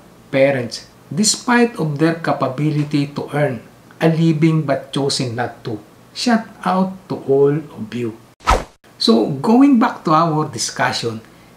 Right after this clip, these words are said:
start a business now. I don't care if it is a barbecue store, ukay-ukay store, multi-level marketing, networking, or sari-sari store, et cetera.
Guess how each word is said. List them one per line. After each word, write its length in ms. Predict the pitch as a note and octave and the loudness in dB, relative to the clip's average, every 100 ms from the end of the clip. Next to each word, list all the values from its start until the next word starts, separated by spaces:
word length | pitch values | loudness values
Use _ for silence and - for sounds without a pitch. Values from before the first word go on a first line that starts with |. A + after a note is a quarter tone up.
| - | -4
start 800 | F3 - - - - C#3 C#3 C#3 - | -2 -2 -8 -8 0 4 4 0 -6
a 80 | D3+ | -4
business 840 | C3 C#3 - - B2+ B2 G#2+ - - B2 | -4 -4 -4 -4 -6 -4 -4 -6 -10 -10
now. 400 | B2+ F3+ D#3+ - - - | -4 -2 -2 -4 -14 -4
I 160 | A#3+ A#3+ | 4 6
don't 240 | G3+ F#3 | 8 6
care 300 | - G3+ F#3 | 4 4 4
if 120 | D3+ D#3 | 0 -2
it 120 | D#3 | -2
is 300 | F3+ - - | -2 -2 -6
a 80 | A#2 | -8
barbecue 560 | A#2 C#3 C3+ - C#3 | -6 -4 -4 -6 -6
store, 400 | C3 - C3 A#2+ - | -6 -4 -4 -4 -2
ukay-ukay 720 | E3+ E3 D#3 C#3+ E3 D#3 C#3+ | -2 2 0 0 -2 0 -2
store, 400 | - - C#3+ - - - | -4 -4 -6 -6 -6 2
multi-level 800 | F#3 F3 E3 D3+ D#3 D#3+ D3 C#3 | 4 4 0 2 2 2 0 0
marketing, 680 | D3+ D3+ E3 D#3 D3+ C#3 | 0 -2 -4 -2 -2 -2
networking, 920 | A#2+ D3 - C3+ C#3+ C#3+ - D#3 D3+ C#3+ | -4 -6 -6 -8 -4 -4 -2 -2 -2 -4
or 200 | C#3+ - - | -8 -10 -14
sari-sari 720 | - F3 F3+ F#3 - G3 G3 | -4 -2 0 -2 -2 -2 0
store, 320 | F#3+ - A3+ - - - - | -2 -2 -4 -6 -14 -20 -6
et 160 | G#3 - | -4 -2
cetera. 580 | - B3 A#3 C#4 B3 | 0 0 2 0 -2